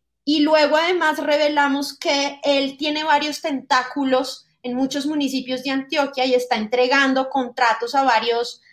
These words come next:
alcaldes a través de personas, de terceras personas, de su esposa incluso y demás, em, de muchos contratistas que están como manejando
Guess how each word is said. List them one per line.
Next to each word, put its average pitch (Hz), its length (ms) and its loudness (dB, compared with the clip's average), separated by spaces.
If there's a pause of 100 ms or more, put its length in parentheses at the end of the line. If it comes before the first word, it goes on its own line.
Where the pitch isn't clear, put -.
alcaldes 233 1000 0
a 233 200 0
través 226 400 0
de 233 260 -2
personas, 226 560 -2
de 233 80 -4
terceras 214 420 -6
personas, 285 380 0
de 247 80 -2
su 247 120 0
esposa 285 500 4
incluso 269 380 0
y 269 60 -2
demás, 277 320 -2 (600)
em, 214 1300 -2 (240)
de 262 340 2
muchos 294 280 0
contratistas 254 680 0
que 269 60 -6
están 240 220 -4
como 262 240 2
manejando 254 840 2